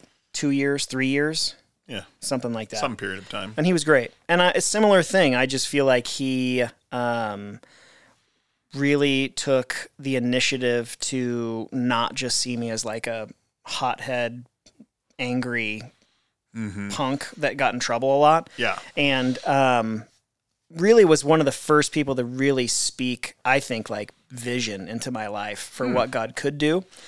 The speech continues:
Speaker 2: Wow.
Speaker 1: And, uh, that, that made a huge difference for me. So, Mister
Speaker 2: Very
Speaker 1: Rombo,
Speaker 2: cool.
Speaker 1: I've already thanked him, so he knows.
Speaker 2: You have.
Speaker 1: Um, all right. So anyways, favorite teacher. Um,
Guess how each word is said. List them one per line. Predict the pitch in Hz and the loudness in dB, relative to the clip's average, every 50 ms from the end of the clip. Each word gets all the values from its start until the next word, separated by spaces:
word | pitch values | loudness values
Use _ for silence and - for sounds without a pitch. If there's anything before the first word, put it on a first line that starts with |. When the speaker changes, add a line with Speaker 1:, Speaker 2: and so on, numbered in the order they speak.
| - - - - - | -20 -20 -20 -14 -8
Speaker 2:
Wow. | 110 104 113 131 170 147 92 | -4 -2 0 0 0 -2 -2
Speaker 1:
And, | - 151 151 147 143 139 139 135 135 135 | 0 2 2 4 4 2 2 2 4 6
uh, | 135 131 131 131 127 123 120 120 | 6 6 6 6 4 4 4 4
that, | 127 143 135 - - 156 | 4 2 2 0 -2 0
that | 143 135 | 0 0
made | 135 131 127 117 | 2 -2 -4 -4
a | |
huge | 110 - - 127 117 101 101 107 | -6 -8 -8 -8 -8 -8 -8 -8
difference | 110 101 - 101 98 95 | -8 -10 -10 -10 -10 -10
for | - - | -10 -10
me. | 98 95 92 90 | -12 -12 -8 -6
So, | - - 117 104 98 95 98 | -6 -6 -4 -8 -10 -10 -8
Mister | 123 139 - 131 151 | -6 -4 0 2 4
Speaker 2:
Very | 196 - | 4 4
Speaker 1:
Rombo, | 123 123 123 | 2 2 0
Speaker 2:
cool. | 127 123 120 | 0 0 2
Speaker 1:
I've | - 151 147 | 2 2 2
already | 143 135 131 | 2 0 -2
thanked | 117 - 127 120 113 110 - | -2 -6 -6 -8 -6 -6 -8
him, | 113 107 110 | -8 -8 -6
so | - - 113 107 101 101 107 - _ _ _ _ _ | -6 -6 -6 -8 -10 -10 -12 -16 _ _ _ _ _
he | 127 123 | -10 -8
knows. | 107 104 101 101 101 - | -8 -8 -10 -8 -8 -6
Speaker 2:
You | - 135 98 | -4 -4 -6
have. | 90 92 92 90 90 90 - - - - - | -6 -8 -8 -10 -10 -12 -14 -18 -20 -12 -4
Speaker 1:
Um, | 143 139 139 139 135 135 131 120 117 117 120 - _ - - - - - - - _ | -2 0 2 2 2 2 0 0 -2 -4 -6 -8 _ -20 -18 -18 -20 -20 -20 -2 _
all | - 202 | 4 6
right. | 202 156 - - | 6 4 0 -4
So | - - 180 185 | -4 2 4 4
anyways, | 190 170 151 127 117 - - - _ _ - | 6 6 4 4 2 0 -4 -8 _ _ 2
favorite | - 170 175 170 165 147 | 4 4 6 6 2 2
teacher. | - 151 135 - 131 117 113 117 - - - _ - - | 0 0 0 0 -2 -4 -4 -8 -12 -14 -20 _ -6 -2
Um, | 156 151 151 151 151 151 147 147 147 147 | 2 4 4 6 6 6 6 4 2 0